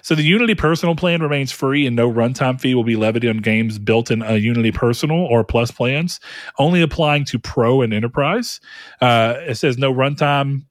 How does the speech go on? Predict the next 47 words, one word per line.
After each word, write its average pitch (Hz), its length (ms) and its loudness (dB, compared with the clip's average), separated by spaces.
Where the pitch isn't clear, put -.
I'm 151 40 0
sorry, 135 180 0
the 117 80 -2
cap 170 340 -2
will 156 80 0
be 143 140 0
increased 139 300 -2
from 123 120 -2
a 120 60 -2
hundred 131 220 0
thousand 123 400 0
to 104 80 -14
two 127 100 0
hundred 127 180 0
thousand, 127 400 0
and 113 80 -2
developers 113 480 -2
won't 113 240 -2
be 117 120 0
required 113 600 0
to 113 80 0
include 107 360 -2
the 104 60 -4
Made 104 180 -2
with 104 140 -6
Unity 101 240 -2
splash 107 340 -8
screen. 104 380 -10
Pretty - 180 -6
interesting. 101 400 -6
And 139 80 4
there's 160 100 4
a 147 60 0
tweet 247 320 0
from 131 180 -4
someone, 110 480 0
I 107 60 0
don't 123 160 -2
know 123 80 0
exactly 110 500 0
who 110 160 0
this 104 160 0
person 107 320 -4
is, 104 220 -2
Alex 113 400 -2
M 113 160 -2
O, 107 180 0